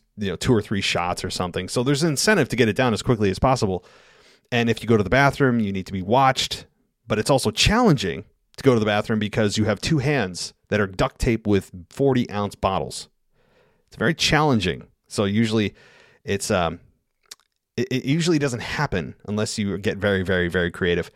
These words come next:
and, uh, you're comfortable with yourself. I'll just say that. And, and maybe somebody who's assisting you. So, yeah, man, so many, uh, games of forty. I didn't think I'd be talking about forty hands on this show. Uh, but, uh, boy, so many stories. I agree.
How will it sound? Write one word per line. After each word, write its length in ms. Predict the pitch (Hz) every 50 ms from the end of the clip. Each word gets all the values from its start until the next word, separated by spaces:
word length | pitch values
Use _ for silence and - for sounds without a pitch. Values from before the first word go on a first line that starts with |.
| _ _ _ _ _ _ _ _ _
and, 280 | - 92 92 87 85 82
uh, 80 | 85 82
you're 180 | 82 85 90
comfortable 480 | - - - 160 139 - 123 104 95 95
with 140 | 87 85 -
yourself. 340 | 90 - - - 69 - -
I'll 60 | 73
just 160 | - 85 -
say 100 | - 80
that. 200 | 82 87 80 - - - - - _ _ _ - - - -
And, 180 | 95 95 92
and 160 | - 95 95 92
maybe 180 | 90 87 92
somebody 300 | 90 - 110 95 92 92
who's 140 | 90 90 82
assisting 400 | 85 - 151 151 - - 113 92
you. 140 | 82 71 - -
So, 420 | - - - 123 123 131 123 113 - - _ _ _ -
yeah, 180 | 123 113 104
man, 320 | 101 117 113 107 107 - -
so 240 | - - - 175
many, 320 | 165 160 147 127 113 107 - - - -
uh, 280 | 113 104 98 95 92 92 90 87 - - 85 107
games 300 | 104 110 104 98 90 92
of 60 | -
forty. 220 | - 101 95 104
I 40 | 120
didn't 160 | 151 175 175
think 120 | 156 147 139
I'd 60 | 131
be 60 | 117
talking 240 | - - 113 110 110
about 200 | 101 98 92 -
forty 320 | - - 113 107 101 101
hands 260 | 95 95 90 87 85
on 100 | - 87
this 120 | 85 85 -
show. 260 | - - 85 85 - - - - - - - - - - _ _ -
Uh, 260 | - 85 85 85 76 - - _ _ _ _ _ _ -
but, 240 | 90 87 - -
uh, 200 | 85 80 82 80
boy, 360 | 80 - - 98 90 85 82 - - - - _ _ _ _ _ _ - - -
so 220 | - - 185 190
many 160 | 185 156 113 95
stories. 600 | - - - 101 95 90 85 85 - - - - -
I 100 | 107 107
agree. 360 | 104 95 95 87 71 - -